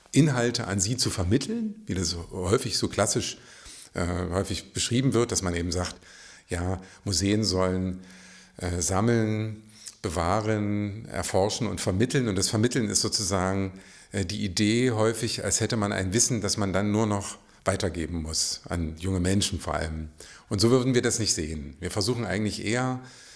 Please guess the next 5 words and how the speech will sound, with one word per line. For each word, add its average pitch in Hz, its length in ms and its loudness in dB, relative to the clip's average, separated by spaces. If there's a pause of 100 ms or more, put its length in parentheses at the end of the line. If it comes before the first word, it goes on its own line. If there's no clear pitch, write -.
(160)
ähm, 101 460 -2
Jugendliche 107 580 -2
und 95 160 -2
Kinder, 101 720 0
ähm, 95 560 -2